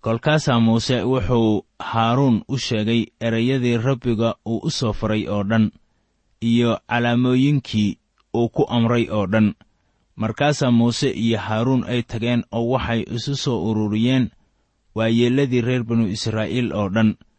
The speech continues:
Markaasaa Haaruun uu kula hadlay erayadii Rabbiga Muuse uu u soo faray oo dhan. Calaamooyinkiina dadka hortiisuu ku sameeyey.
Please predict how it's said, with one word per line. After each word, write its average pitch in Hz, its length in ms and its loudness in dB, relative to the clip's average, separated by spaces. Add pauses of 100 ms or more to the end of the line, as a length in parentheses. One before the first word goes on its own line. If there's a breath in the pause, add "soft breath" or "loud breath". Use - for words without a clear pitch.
(280)
Markaasaa 139 540 -2
Haaruun 117 440 0
uu 120 200 -2
kula 135 240 0
hadlay 107 600 0
erayadii 117 520 0
Rabbiga 104 500 -2 (840)
Muuse 120 600 2
uu 117 320 -2
u 147 40 -2
soo 113 220 -2
faray 110 400 -2
oo 101 160 0
dhan. 107 240 4 (680)
Calaamooyinkiina 123 1000 2 (160)
dadka 123 420 -4
hortiisuu 120 640 -2
ku 120 140 -4
sameeyey. 101 680 0